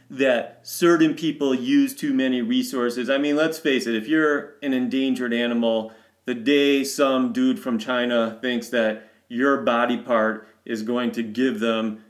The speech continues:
an erection, your species is pretty much screwed. But that's not the biggest problem on the planet,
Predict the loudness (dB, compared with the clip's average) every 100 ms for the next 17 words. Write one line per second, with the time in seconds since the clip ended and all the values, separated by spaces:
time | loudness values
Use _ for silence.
0 | -8 -4 0 2 2 0 -4 -4 0 0
1 | 0 -2 -2 -2 -2 -2 -4 -4 -6 -6
2 | -14 -20 -6 0 2 2 0 0 -2 -6
3 | -4 -2 0 -2 -2 2 2 0 0 2
4 | 2 0 -4 -2 0 0 -4 0 2 2
5 | 0 -4 -6 -14 -14 -6 -6 -2 0 0
6 | 0 -6 -20